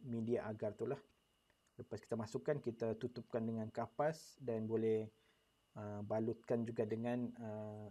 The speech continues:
kertas aluminium lah. Ha, selepas tu kita letak dalam suhu bilik lebih kurang dua puluh enam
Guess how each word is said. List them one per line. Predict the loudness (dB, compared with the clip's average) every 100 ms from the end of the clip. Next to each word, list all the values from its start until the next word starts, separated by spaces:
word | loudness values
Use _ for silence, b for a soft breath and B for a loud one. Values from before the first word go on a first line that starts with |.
| -14 _ _ -10
kertas | -8 0 -2 -2
aluminium | -2 0 0 -2 -2 -2 -4
lah. | -8 -16 _ _ _ _ _ _ _ _ _ _ _ _ _ _ _ _ _ _ _ _ _
Ha, | -10 -8
selepas | -4 -2 0 -2 0
tu | 6 6 6
kita | 0 2 6 8 8 8 6 4 4 2 2 0 -4 0
letak | 0 6 4 4 -4 _
dalam | 0 4 6 4 2
suhu | 2 4
bilik | 4 4 4 4 2
lebih | -2 0
kurang | 2 4
dua | 4 2
puluh | 2
enam | 0 0 -2